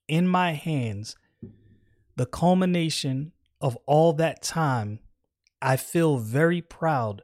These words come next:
to be honest. I would be proud myself if I put all that work into doing all this. It's one thing to, to come up with a good and compelling story,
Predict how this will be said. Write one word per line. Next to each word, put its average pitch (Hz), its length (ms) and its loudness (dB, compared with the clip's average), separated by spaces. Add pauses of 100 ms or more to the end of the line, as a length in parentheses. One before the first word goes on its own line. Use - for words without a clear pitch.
(120)
to 147 140 -4
be 131 180 0
honest. 104 420 -4 (600)
I 202 80 4
would 233 240 0
be 160 140 -2
proud 165 340 0
myself 156 560 -2
if 117 140 -2
I 139 120 0
put - 360 -4
all 147 280 2
that 131 200 -2
work 151 340 -4
into 135 280 -4
doing 135 280 0
all 143 200 0
this. 160 300 -4
It's 208 200 0
one 170 300 2
thing 143 320 0
to, 113 420 -2 (120)
to - 140 -6
come 156 240 2
up 151 140 -2
with 135 120 -2
a 98 140 -6 (240)
good 151 400 2
and 123 160 -4
compelling 143 560 -2
story, 120 600 -4